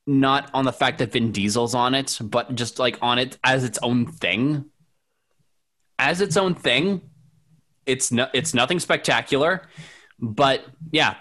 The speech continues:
I think just the fact that it ha-, that it's Vin Diesel, it, it'll probably get some sort of hit potential that way. I can see this being, making him a one-hit wonder in the twenty twenties.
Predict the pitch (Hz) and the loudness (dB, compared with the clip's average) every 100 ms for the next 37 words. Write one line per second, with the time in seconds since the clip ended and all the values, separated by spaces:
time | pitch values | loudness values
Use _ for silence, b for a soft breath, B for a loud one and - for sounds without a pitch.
0 | - - 139 156 143 - 143 143 160 156 | -6 -2 0 -2 -4 -4 -2 0 -2 2
1 | 143 139 139 - 131 123 117 - 131 127 | 2 2 0 0 -2 -2 -4 -6 -2 0
2 | 127 107 113 120 110 110 104 90 87 - | 0 0 0 2 2 0 0 -2 -4 -4
3 | 120 123 139 123 - 131 123 120 123 117 | -4 -2 -2 -2 -2 -2 -2 0 0 2
4 | 113 110 - B B B - - 131 135 | 2 0 -2 B B B -6 0 2 4
5 | 123 127 - 135 120 120 113 110 123 113 | 2 0 -2 -2 0 -2 -4 -2 -2 -2
6 | 110 107 101 107 104 104 104 B B B | 0 0 2 2 2 2 -2 B B B
7 | 320 466 427 277 165 147 131 120 104 - | 2 4 4 2 2 2 2 0 -4 -10
8 | _ _ _ 151 160 131 131 123 110 113 | _ _ _ -2 -2 0 0 0 0 -2
9 | 110 123 110 107 117 139 117 104 - 104 | -2 -2 0 0 2 0 0 -2 -2 -2
10 | 101 104 104 151 - - | -2 -4 -4 -4 -6 -10